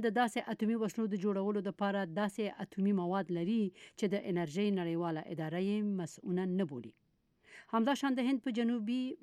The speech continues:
مخفي اټومي، په جنوب کې مخفي اټومي ښار جوړوي. دغه خبر د پاکستان د خارجه وزارت نطاق نفیس ذکریان نن په خبري کنفرانس کې ورکړی دی.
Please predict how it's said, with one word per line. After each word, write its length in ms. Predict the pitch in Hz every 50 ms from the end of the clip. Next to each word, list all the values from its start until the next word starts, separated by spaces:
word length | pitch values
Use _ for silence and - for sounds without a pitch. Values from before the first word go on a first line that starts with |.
| 202 185
مخفي 380 | 190 - - - _ - 247 240 240 240 233 - - 202
اټومي، 420 | - - 202 190 196 214 226 226 220 208 _ _ _ _ _ _ _ _ _ _ _ _ _ _ _ _
په 140 | - 226 175 240
جنوب 260 | 247 262 302 - -
کې 240 | - 240 226 - _ _ _ _ _ _ _ _ _ _ _ _ _ _ -
مخفي 380 | 190 196 180 - - - 254 254 254 254 - _ _ -
اټومي 380 | 202 202 - 214 208 214 220 226 233 214 - _ - -
ښار 260 | - 233 220 185 160 139
جوړوي. 280 | 151 143 127 123 104 - _ _ _ _ _ _ _ _ _ -
دغه 140 | 196 208 214 -
خبر 240 | - 247 226 262 226
د 80 | 254 208
پاکستان 400 | 240 226 - 220 - 247 247 233
د 80 | 240 -
خارجه 280 | 214 208 202 196 226 233 220
وزارت 280 | 202 202 190 202 190 -
نطاق 340 | 185 175 - 196 196 190 - - - - _ - 190
نفیس 340 | 170 - - 233 220 180 - 190
ذکریان 420 | 190 - - 160 190 202 196 196 190
نن 100 | 202 208 196 -
په 80 | 175 -
خبري 260 | 175 156 160 165 180 -
کنفرانس 460 | - 170 156 - 165 160 160 151 139 -
کې 80 | - 143
ورکړی 280 | 135 - - 135 113 - -
دی. 100 | -